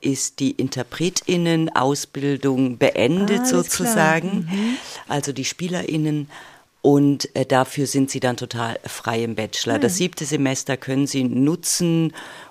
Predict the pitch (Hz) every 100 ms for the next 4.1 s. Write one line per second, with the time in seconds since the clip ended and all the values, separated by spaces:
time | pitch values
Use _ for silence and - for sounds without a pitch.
0 | _ - 147 143 139 135 - 127 120 113
1 | 165 185 175 - 165 151 143 151 147 -
2 | 139 131 127 - 131 - 214 247 120 123
3 | 117 117 117 139 139 - 135 135 123 123
4 | 123